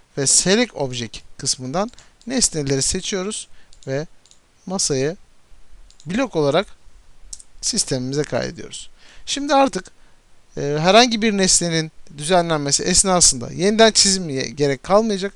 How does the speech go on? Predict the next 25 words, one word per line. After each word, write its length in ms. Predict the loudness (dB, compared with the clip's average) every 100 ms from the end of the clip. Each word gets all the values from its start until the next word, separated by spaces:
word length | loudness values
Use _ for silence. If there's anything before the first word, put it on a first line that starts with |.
| -14 -8
Sadece 480 | 2 6 6 6 2 0 -14 -20 -20 -20 -20 -20 -20 -8 0
Insert 460 | 0 2 0 -2
butonunu 380 | -8 -8 -8 -8
kullanarak 520 | -6 -4 0 2 2 0 -16 -18 -4
bu 200 | 0 0 -4 -10 -4
bloğu 380 | 2 2 2 0
çağırabileceğiz. 840 | 0 2 2 0 -6 -6 -8 -10 -14 -20 -20 -20 -20 _ -20 -18 -18 -10
Bakın 300 | -6 -6 -8 -6
Insert 340 | -2 2 2 -2
butonuna 420 | -2 -2 2 4
bastıktan 460 | 6 4 2 0
sonra 320 | 2 0 -2 -4 -12 -16 -2
koltuk 380 | 2 2 0 0
ve 80 |
masa 320 | 2 2 2 2
olarak 260 | 2 0
iki 160 | -4 0
tane 300 | 2 0 0
bloğum 240 | -2 -2
karşıma 400 | 0 0 0 -4
geldi. 460 | -4 -6 -8 -14 -18 -20 -20 -20 -20 -20 -20 -18 -18 -8 0
Buradan 360 | 6 6 6 4
istediğimi 680 | 4 6 4 2 0 -2 -8 -18 -20 -20 -20 -20 -12 0
seçtikten 640 | 4 4 2 -2 2 2
sonra 420 | 2 2 2 0